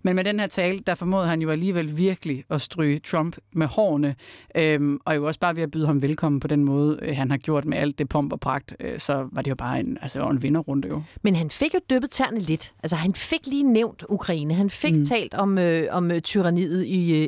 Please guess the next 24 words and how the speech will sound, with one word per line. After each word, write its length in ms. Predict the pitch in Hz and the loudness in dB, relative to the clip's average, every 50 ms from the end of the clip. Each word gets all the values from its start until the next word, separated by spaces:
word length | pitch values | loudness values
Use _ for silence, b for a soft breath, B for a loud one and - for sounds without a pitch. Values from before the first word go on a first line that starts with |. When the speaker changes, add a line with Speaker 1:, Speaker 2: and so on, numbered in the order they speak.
| - | 0
Speaker 2:
i 60 | - 180 | -2 -2
Rusland. 520 | - 185 185 165 - - 196 180 170 - - | 0 0 0 0 0 0 0 0 0 -2 -4
Han, 340 | - 151 147 185 180 180 - - | -6 -6 -2 0 0 0 0 0
han 180 | 180 190 185 175 | 0 0 0 0
fik 360 | - - - - 262 262 - | -2 -4 -2 -2 -2 -2 0
nævnt, 360 | 247 233 233 220 208 - - b b b b b b b b b b b b b b b _ _ _ _ _ _ - - - - 92 - | 0 0 0 0 -2 -6 -12 b b b b b b b b b b b b b b b _ _ _ _ _ _ -20 -20 -16 -16 -12 -4
at 160 | - 185 - - | -4 -4 0 0
det 80 | 185 | 0
var 120 | 175 165 165 | 0 2 0
rigtig 220 | 156 - - 180 | 0 -2 -2 -2
godt 200 | - 160 156 - | 0 0 0 0
med 100 | 175 151 | -2 -2
rent 220 | 156 147 - 107 | -2 -2 -2 -2
vand, 160 | 151 147 143 - _ - | -2 -2 -2 -2 _ -4
og, 400 | - 165 160 151 143 139 135 131 - - | 0 2 2 4 4 2 2 0 0 0
og 120 | 143 151 | -2 0
hvad 120 | 151 151 | 0 0
var 120 | 147 147 143 | 0 0 0
det, 100 | 147 151 | 0 0
han 100 | 151 143 | -2 0
sagde? 160 | - 156 147 - 151 | 0 -2 0 0 -2
Ren 140 | 143 151 | -2 -2
luft, 280 | 147 143 139 127 - - | -2 -2 -2 -2 -2 -4
ikke? 160 | 220 240 262 | -2 -2 -4